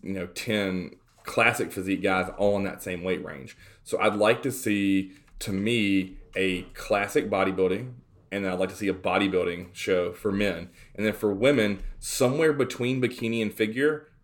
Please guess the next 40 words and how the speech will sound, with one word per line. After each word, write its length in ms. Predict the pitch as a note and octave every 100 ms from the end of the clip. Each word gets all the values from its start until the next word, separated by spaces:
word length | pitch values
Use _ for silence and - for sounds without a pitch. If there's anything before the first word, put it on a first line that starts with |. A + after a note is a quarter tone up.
| - A2
and 200 | A2 G#2+
then 480 | G#2 G#2 G2+ G2 - _ _ -
a 280 | G#2 G#2 -
upscaled 640 | A#2 - - C3 A#2+ A2+
version 560 | G2+ G#2 G2+ G2+ G2 -
of, 640 | F#2+ G2 F#2+ F#2 F2+ F2+ - -
um, 600 | F#2 F2+ F2 F2+ F2 - -
like, 220 | G2 G2
the 100 | G#2+
top 380 | G#2 - G#2+ A#2+
end 240 | A2+ G#2
athlete 560 | F#2 G2 F#2+ F#2+ F2+ -
of, 460 | F#2 F2+ F2+ F2+ - _ _ _ _ _
you 80 | G2
know, 180 | F#2+ F#2+
the 240 | F#2 - -
cl-, 200 | - - -
the 200 | G2 G2
women's 360 | F#2+ G#2 F#2 F#2
physique. 440 | F2+ F2+ D#2 - -
I 60 | F#2+
think 260 | A2+ F2+
those 200 | G#2 A2
would 100 | A2
be 60 | A2+
the 80 | G#2
two 160 | B2
classes 300 | G#2 G#2 -
for 160 | - G2
females. 460 | D3 D3 D3 C3+
I 60 | G2+
think 180 | G2 F#2
that 160 | G2+
should 80 | -
be 60 | G#2
the 60 |
two 180 | F#2+ G#2+
classes 360 | F#2+ F#2+ F#2+ F2+
for 140 | F#2
men. 420 | F#2 G#2+ G#2 F#2+